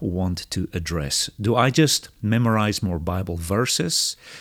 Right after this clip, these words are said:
Do I attend more Christian gatherings and conferences? Do I give more money? Do I fast? What's it gonna take to stabilize my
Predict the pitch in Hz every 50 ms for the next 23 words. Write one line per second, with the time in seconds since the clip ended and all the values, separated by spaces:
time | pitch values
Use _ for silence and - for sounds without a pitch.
0 | - - - - - _ - - 104 95 92 95 98 98 98 - - 104 - -
1 | 123 117 113 117 113 - 82 92 107 101 98 95 92 90 - - 110 - - -
2 | 104 90 90 82 82 92 95 98 104 113 123 135 135 139 139 - - - - -
3 | - - - 107 117 139 139 - - 147 139 143 139 - - 143 139 135 - -
4 | - - - - - - - - - - - - 143 131 135 131 95 82 107 123
5 | 127 - - 123 127 131 123 101 90 95 101 110 120 117 120 117 120 120 117 107
6 | 92 107 104 95 95 95 92 - - - - 117 113 113 113 110 - - - -
7 | 117 156 - - 311 - - 196 190 143 - - 123 104 80 - - - - -
8 | - _ _ _ _ _ _ _ _ _ _ _ _ _ _ _ _ _ _ _
9 | _ _ _ _ _ - - 113 107 104 98 - - - - - - 143 139 143
10 | 143 127 131 117 104 95 92 90 90 90 87 87 87 87 85 85 - - - -
11 | - - - - _ _ - 101 95 98 98 104 107 113 113 117 120 117 113 117
12 | 110